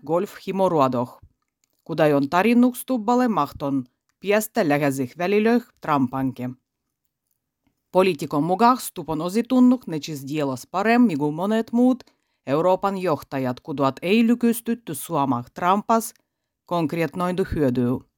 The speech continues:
Poliitikko nostaa näkyvih esimerkiksi Suomen ja Yhdysvalloin historialliset jäänmurtajien kaupat.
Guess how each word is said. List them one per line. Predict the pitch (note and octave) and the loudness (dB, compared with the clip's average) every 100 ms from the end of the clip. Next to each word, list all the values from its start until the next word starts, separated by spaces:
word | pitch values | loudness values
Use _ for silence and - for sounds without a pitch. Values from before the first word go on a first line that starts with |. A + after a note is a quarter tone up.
| _ _ _ _ _ _ _ | _ _ _ _ _ _ _
Poliitikko | E3+ F3 F#3 B3+ C4 | 0 2 2 4 4
nostaa | G3+ F3 - D3 | 2 -2 -2 -2
näkyvih | D#3 F#3 A#3+ B3+ B3+ | 0 2 4 4 0
esimerkiksi | D3+ D3 D3+ C#3+ B2+ C3 - | -4 -4 -2 -2 -4 -14 -12
Suomen | C3+ - A3 A#3+ A#3 | -8 -2 2 4 4
ja | A3+ | 2
Yhdysvalloin | A3+ - A#3+ - A3 A3+ A#3 A#3+ A#3 _ _ _ _ - | 0 0 -4 0 2 4 4 2 -2 _ _ _ _ -10
historialliset | D3 - G3+ G3+ A3 A#3 A#3 A#3 A#3 B3 - _ _ _ _ _ | -8 -6 -2 0 2 2 2 2 2 -2 -4 _ _ _ _ _
jäänmurtajien | C3+ E3+ D#3 C#3+ E3+ F#3+ G3+ G3+ A3 A3+ A3 _ _ _ _ _ | -6 0 2 2 0 -2 0 2 2 2 -2 _ _ _ _ _
kaupat. | D#3 C3+ B2 A#2 | 2 2 0 -4